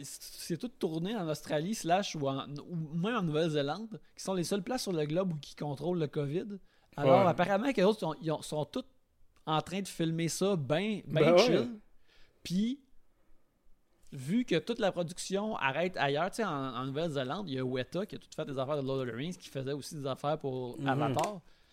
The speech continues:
Speaker 1: Fait que peut-être que les À part les, les gros films qui sont déjà faits,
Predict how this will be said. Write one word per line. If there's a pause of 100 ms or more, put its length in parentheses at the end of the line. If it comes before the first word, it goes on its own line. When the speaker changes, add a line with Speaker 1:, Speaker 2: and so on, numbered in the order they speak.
(160)
Speaker 1:
Fait
que (280)
peut-être
que
les (300)
À
part
les,
les
gros
films (240)
qui
sont
déjà
faits,